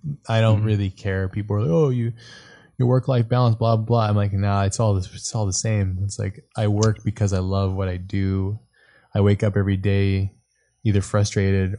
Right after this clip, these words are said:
Speaker 1: or with intention to do better. And
Speaker 2: Yeah.
Speaker 1: I'm not blaming anybody for it or, like, frustrated. It's just,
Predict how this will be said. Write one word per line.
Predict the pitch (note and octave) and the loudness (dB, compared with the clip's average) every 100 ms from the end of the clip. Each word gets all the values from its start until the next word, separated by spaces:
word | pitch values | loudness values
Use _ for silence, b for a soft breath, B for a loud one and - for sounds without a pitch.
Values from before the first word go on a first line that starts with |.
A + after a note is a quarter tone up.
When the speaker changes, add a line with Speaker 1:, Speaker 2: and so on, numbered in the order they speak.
| - | -4
Speaker 1:
or | G2 F#2 F#2 G2 - _ _ - | -2 -2 -4 -6 -12 _ _ -4
with | G#2 | 0
intention | G2 F#2+ G#2+ G2+ - G2 | 0 0 2 2 0 -2
to | F#2+ | -2
do | F#2+ G2+ F#2+ | -2 -2 0
better. | G2 G2 G2 A2 A2 _ _ _ _ _ _ | 0 0 0 -2 -4 _ _ _ _ _ _
And | G#2 G2+ | 2 4
Speaker 2:
Yeah. | |
Speaker 1:
I'm | G#2 G#2 | 4 4
not | G#2 G2 | 2 0
blaming | F#2+ G2 G#2 F#2+ F#2 | 0 2 4 4 2
anybody | F#2 F#2 F#2+ G2 | 2 0 -2 -2
for | G2 G2 G2 | -4 -2 -2
it | G2 - | -2 -4
or, | G2 | -4
like, | G2 F#2+ G2 | -4 -6 -6
frustrated. | - G#2 - G2 F#2 F#2 | -4 -4 -2 -2 -2 -4
It's | F#2+ | -6
just, | - G2 - | -6 -10 -12